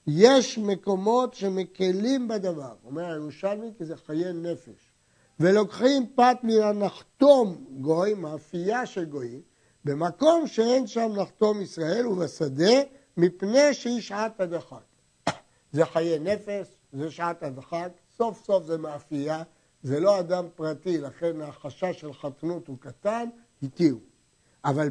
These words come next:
פת בעלי בתים, לא של מאפייה, אין שם מי שמורה בה להקל. פה אף אחד לא מקל. שעיקר הגזרה משום חתנות,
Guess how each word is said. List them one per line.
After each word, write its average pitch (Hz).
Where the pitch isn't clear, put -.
פת 240
בעלי 202
בתים, 202
לא 190
של 285
מאפייה, 175
אין 269
שם 240
מי 240
שמורה 202
בה 196
להקל. 147
פה 247
אף 226
אחד 202
לא 175
מקל. 143
שעיקר 220
הגזרה 175
משום 247
חתנות, 196